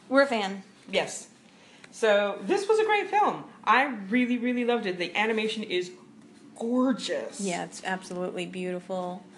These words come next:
Speaker 2: Um,
Speaker 1: The, the, the story is beautiful.
Speaker 2: Mm-hmm.
Speaker 1: Um, you know, a-, as we've talked about, the,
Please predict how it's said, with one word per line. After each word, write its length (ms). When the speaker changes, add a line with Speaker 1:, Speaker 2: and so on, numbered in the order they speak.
Speaker 2:
Um, 320
Speaker 1:
The, 200
the, 340
the 100
story 800
is 400
beautiful. 880
Speaker 2:
Mm-hmm. 340
Speaker 1:
Um, 560
you 140
know, 320
a-, 320
as 160
we've 100
talked 180
about, 220
the, 120